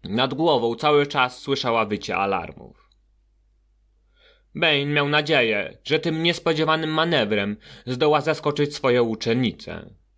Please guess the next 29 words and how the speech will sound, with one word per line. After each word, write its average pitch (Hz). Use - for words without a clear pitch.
Istniała 165
nawet 156
pewna 151
szansa, 135
że 135
eksplozja 127
ją 113
zabije, 107
grzebiąc 127
pod 131
lawiną 117
kamieni. 98
Gdy 131
podniósł 170
się 156
jednak 147
po 143
wybuchu, 104
wyczuł, 117
że 151
Zana 143
wciąż 110
żyje. 120
Chociaż 160
próbowała 143
go 131
zabić, 98
ta 135
świadomość 131